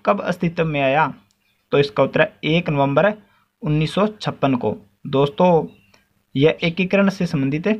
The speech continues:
प्रश्न है और एकीकरण से संबंधित साठ प्रश्न मैंने पहले भी इस YouTube चैनल पर अपलोड कर रखे हैं, जो कि ऊपर आई बटन में लिंक आ रहा है, उसे आप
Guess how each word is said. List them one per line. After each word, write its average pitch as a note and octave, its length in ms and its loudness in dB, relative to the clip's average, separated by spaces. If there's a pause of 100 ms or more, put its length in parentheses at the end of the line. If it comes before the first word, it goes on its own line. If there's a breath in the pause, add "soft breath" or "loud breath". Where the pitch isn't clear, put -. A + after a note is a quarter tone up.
(120)
प्रश्न D3+ 300 0
है - 160 -6 (480)
और E3 160 4
एकीकरण G#3 440 2
से G#3 160 0
संबंधित D#3+ 440 -2
साठ F3+ 400 0
प्रश्न F#3 300 0
मैंने E3 260 2
पहले E3 380 2
भी D#3+ 340 -4 (160)
इस - 160 -6
YouTube D3 300 -2
चैनल D#3 280 0
पर D3+ 360 -4
अपलोड D#3+ 480 2 (380)
कर D#3+ 140 4
रखे D#3+ 240 -2
हैं, F3+ 240 -4 (280 soft breath)
जो D#3 120 4
कि E3 120 -4
ऊपर E3 360 0
आई D#3 140 2
बटन E3 220 -2
में E3 280 0
लिंक D#3+ 300 -2
आ C#3+ 100 4
रहा D3 100 2
है, D3+ 80 0
उसे C#3+ 200 -4
आप C#3 200 0